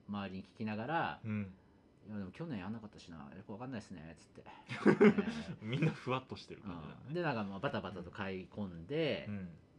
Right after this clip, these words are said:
Speaker 1: で、まあ、あの、社長の段取りでね、
Speaker 2: うん。
Speaker 1: えー、納会ご挨拶があって、
Speaker 2: うん。
Speaker 1: 「お疲れ様でした、乾杯」っつって。
Speaker 2: うん。
Speaker 1: で、社内で飲み始めてさ。
Speaker 2: うん。
Speaker 1: で、まあまあ、本当に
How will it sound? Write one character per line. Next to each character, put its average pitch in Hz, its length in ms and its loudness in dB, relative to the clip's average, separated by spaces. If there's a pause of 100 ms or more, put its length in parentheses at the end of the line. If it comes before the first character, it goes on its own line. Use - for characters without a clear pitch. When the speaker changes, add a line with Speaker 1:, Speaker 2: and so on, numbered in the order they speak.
(380)
Speaker 1:
で、 147 400 4 (720)
ま 104 280 0 (460)
あ、 92 100 -8
あ 87 60 -6
の、 80 280 -10 (680)
社 117 180 -8
長 92 300 -4 (580)
の 90 160 -8 (100)
段 107 160 2
取 90 140 -2
り 73 40 -10
で 80 60 -8
ね、 156 240 -2 (100)
Speaker 2:
う 113 60 -4
ん。 95 240 -4
Speaker 1:
え 80 80 -8
ー、 - 20 -10
納 85 140 -10
会 80 320 -10 (360)
ご 95 100 -4
挨 85 80 -4
拶 76 220 -14
が 90 100 -2
あ - 40 0
っ - 60 -8
て、 80 340 -8
Speaker 2:
う 104 40 -6
ん。 104 200 -2
Speaker 1:
「お - 20 -4
疲 98 40 -4
れ 120 60 -2
様 147 120 2
で 175 60 2
し 180 40 0
た、 175 80 4
乾 160 160 6
杯」 160 220 12
っ - 20 2
つ - 100 -6
っ - 40 -20
て。 78 240 -10 (120)
Speaker 2:
う - 20 -4
ん。 101 240 -2 (560)
Speaker 1:
で、 151 380 4
社 156 140 -2
内 104 180 2
で 90 60 -6
飲 98 200 -2
み 101 100 0
始 98 240 -2
め 76 100 -10
て 69 100 -16
さ。 73 180 -10
Speaker 2:
う 113 40 -8
ん。 127 600 -4
Speaker 1:
で、 143 760 -4
ま 208 160 6
あ 196 40 6
ま 208 180 10
あ、 190 60 8
本 233 160 8
当 233 100 6
に 220 280 6